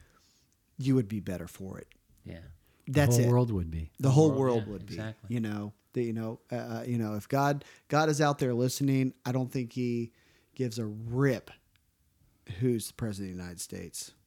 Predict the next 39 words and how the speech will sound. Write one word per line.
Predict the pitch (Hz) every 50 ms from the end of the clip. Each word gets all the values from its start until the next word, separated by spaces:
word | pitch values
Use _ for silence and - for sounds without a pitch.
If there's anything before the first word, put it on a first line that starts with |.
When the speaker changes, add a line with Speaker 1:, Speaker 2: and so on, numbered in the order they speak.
| _ _ _
Speaker 1:
That's | - 95 - -
just | - - - -
me. | 82 82 80 78 - _ _ _ -
I | 104
mean, | 104 101 98 95 92 90 - _ -
I | 107 113
just | 110 117 110 -
think | - 120 113 107 98 - _ - - _
he | - - 139 131
wants | 120 117 117 113 113 - - -
the, | - 123
uh, | - 131 127 127 127 120
that | - 135 127 113 - -
the | - - - - - _ _ _ _ -
president | - 156 151 139 147 143
of |
the | 139 135
United | 127
States | - - 143 135 127
just | - - 127 - 135
needs | 131 120 113
to | 117
be | 123 120
an | 113
honest | 113 110 117 113 110 -
person. | - 127 123 120 - 143 139 135 123 - - - _ _ _ _ _ _ _ _ -
Uh, | 123 120 117 110
somebody | 110 - - 127 123 113 110
who | 104 107
tries, | 98 - - 135 135 131 131 127 123
somebody | - - 127 113 110 98 98
who | 98 92 -
cares, | - - 139 127 123 123 120 120 113 - -
somebody | - - - 135 123 117 113 110 110 110
who | 110 101 120 123
wants | 113 107 113 113 113 104 - - -
to | - - - 127 113 107
better | 98 92 98 123 117 117 123 123 120 120
things | 117 - 123 120 113 113 113 113 113 113 - -